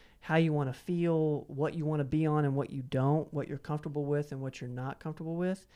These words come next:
And, and I just love how you were able to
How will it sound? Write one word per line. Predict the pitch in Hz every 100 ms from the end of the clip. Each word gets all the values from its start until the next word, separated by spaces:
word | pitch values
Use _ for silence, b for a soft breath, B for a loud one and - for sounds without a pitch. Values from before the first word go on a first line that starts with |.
| b b b -
And, | 156 147 147
and | 151
I | 214
just | 226 -
love | 139 156 185 160 139 - b b b -
how | 170 175
you | 165 165
were | 156
able | - 151 156 143 139 -
to | - 147 139 135